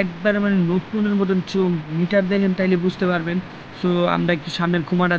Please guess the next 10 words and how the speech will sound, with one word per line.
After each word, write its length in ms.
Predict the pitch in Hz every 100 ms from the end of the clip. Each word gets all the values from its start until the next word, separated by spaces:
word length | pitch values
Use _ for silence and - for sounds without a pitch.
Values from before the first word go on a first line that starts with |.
| 165
দেখাই 200 | 165 160 165
তাহলে 260 | 160 170 160
বুঝতে 180 | 165 170
পারবেন। 220 | 160 156 165 - - -
So 60 | 165 180
দেখতেই 300 | - 214 196
পারছেন 240 | 196 202 196
একবারে 240 | 190 185 190 180
কালার 260 | 180 185 180
মুলার 220 | 180 185